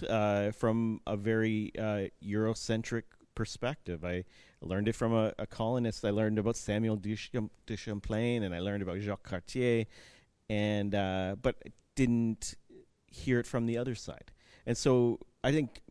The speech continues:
today is a day about mourning, a day of listening, and a day of learning. In a, in a synopsis, without, um, having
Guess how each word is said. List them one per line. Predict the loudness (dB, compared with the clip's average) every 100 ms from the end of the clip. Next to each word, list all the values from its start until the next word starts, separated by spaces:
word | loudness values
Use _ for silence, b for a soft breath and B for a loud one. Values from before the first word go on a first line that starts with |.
| -20 -16
today | 0 4 6 6 6 2 0
is | -4 -2
a | -4
day | -2 -2 -2
about | -2 -4
mourning, | -2 0 2 2 2 0 -2
a |
day | -4 -2
of | -4
listening, | -4 -4 -4 -4 -4 -4
and | -4
a | -6
day | -6 -8
of | -10
learning. | -10 -10 -10 -10 -10 -14 b b b
In | 0
a, | 0 -2 -4
in | -2
a | -2
synopsis, | -2 0 0 -2 -4 -6 -6
without, | -2 0 -2 -4 -14 b b b -8
um, | -4 -4 -4 -8 -8
having | -6 -4 -2 -4 -6